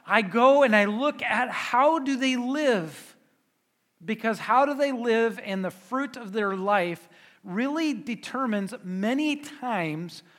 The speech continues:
what has gripped their heart. What have they built the foundation of their life on? Do we do that when we hear good things?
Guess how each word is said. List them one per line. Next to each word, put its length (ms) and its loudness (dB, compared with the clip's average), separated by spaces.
what 320 0
has 280 -4
gripped 540 -6
their 200 -6
heart. 680 -10
What 360 -2
have 300 0
they 160 0
built 540 -6
the 100 -8
foundation 640 -6
of 120 -10
their 180 -6
life 460 -6
on? 380 -16
Do 120 -4
we 180 -2
do 300 -6
that 360 -8
when 200 -8
we 120 -8
hear 320 -4
good 320 -6
things? 680 -12